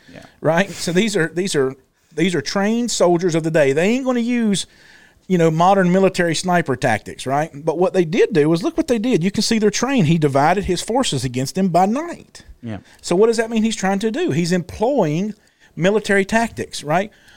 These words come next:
Speaker 2: What is his motive behind this, though? Is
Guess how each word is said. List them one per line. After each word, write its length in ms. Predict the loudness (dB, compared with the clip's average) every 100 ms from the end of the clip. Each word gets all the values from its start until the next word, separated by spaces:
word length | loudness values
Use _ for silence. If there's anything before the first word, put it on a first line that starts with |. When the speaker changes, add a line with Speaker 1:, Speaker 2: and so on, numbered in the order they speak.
| _ _
Speaker 2:
What 240 | 0 2 2
is 100 | 0
his 180 | -2 2
motive 460 | 4 4 2 -2
behind 420 | -2 -2 -2 -2
this, 220 | -2 -6 -6
though? 300 | -6 -6 -12 -20 _
Is 220 | -6 -6